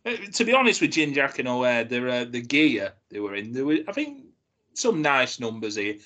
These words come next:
I think it's in the next match, uh, uh, they, they have. They're in some bloody, uh, colourful combat pants.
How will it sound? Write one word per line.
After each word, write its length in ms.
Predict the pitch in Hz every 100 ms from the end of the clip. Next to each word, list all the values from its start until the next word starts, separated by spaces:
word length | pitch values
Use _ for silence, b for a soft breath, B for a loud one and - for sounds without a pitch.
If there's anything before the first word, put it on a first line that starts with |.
| B B B
I 80 | 127
think 240 | 160 156
it's 140 | 151
in 120 | 139 131
the 80 |
next 380 | 120 143 147 -
match, 340 | 110 110 - 117
uh, 60 | 110
uh, 120 | 117 113 107
they, 180 | 110 110
they 160 | 107 107
have. 380 | 110 98 90 - _ _ _
They're 100 | 117
in 140 | 131 135
some 240 | - 123
bloody, 360 | 117 113 107 107
uh, 240 | 101 104
colourful 520 | 104 127 117 104 107 104
combat 680 | - 135 156 131 117 -
pants. 580 | - 131 143 127 - -